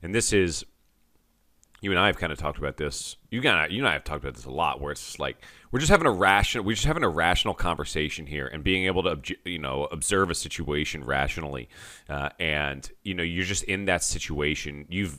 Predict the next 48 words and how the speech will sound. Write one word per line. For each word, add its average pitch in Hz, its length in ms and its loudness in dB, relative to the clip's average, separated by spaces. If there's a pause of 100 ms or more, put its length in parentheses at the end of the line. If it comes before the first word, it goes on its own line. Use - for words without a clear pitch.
(140)
received 107 580 2
that 80 320 2
message. 71 640 -6
You 104 140 -6
know 107 320 6
that 85 200 4
message 69 380 -6
is 64 180 -8
there. 71 420 0 (520)
Uh, 71 360 -2 (680)
and 90 180 -6
you, 98 140 0
you 92 140 -6
just, - 280 -2
you 92 120 -4
simply 147 320 4
have 127 100 8
to 98 80 -6
be 110 80 4
accountable 85 500 4
to, - 120 -16
to - 160 -10
your 76 80 2
actions 69 520 -2
in 78 120 -8
this 71 180 -6
world. 85 220 2
You 85 40 0
have 76 100 -4
to - 60 -6
simply - 320 -2
be 78 140 -4
accountable 76 540 -2
to, 71 400 -6 (520)
uh, 65 200 -8
the 62 100 -10
decisions 87 460 -2
that 76 180 -4
you 71 60 -8
make, 67 340 -4
and 71 220 -10
this 98 160 2
person 101 340 6
is 73 160 -6
not 78 380 2
of 73 180 -4
that 71 220 -2
caliber. 67 460 -2